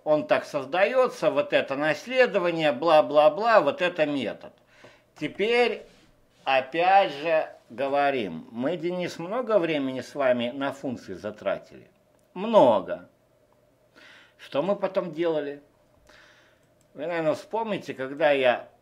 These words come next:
открывал вам и говорил, для вас вначале были, когда вы пришли с кашей и говорили, что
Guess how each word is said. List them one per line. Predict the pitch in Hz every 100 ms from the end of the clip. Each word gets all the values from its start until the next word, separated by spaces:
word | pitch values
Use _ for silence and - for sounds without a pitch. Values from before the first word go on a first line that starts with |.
| _
открывал | 123 127 - 135 139 135 117 104 98
вам | 120 98 85 80 _ _ _ _ _ _ _ _ _ _ _ _ _ _ _ _ _ _ _ _ _ _ _ _ _ _ _ _ _ _ _ _ _ _ _ _ _ _ -
и | 123
говорил, | 147 170 185 208 180 101 - _ _ _ -
для | 110 170
вас | 208 202 151 - - _ _ - _ _ _ _ _ _ _ _ _ - _
вначале | - 131 151 - 190 139 113
были, | 104 113 107
когда | - 131 160
вы | 139 139
пришли | 135 131 - 151
с | -
кашей | 214 233 208 - 123
и |
говорили, | 123 147 165 156 107 85 - _ _ _ _ -
что | - 160 147 135 117 -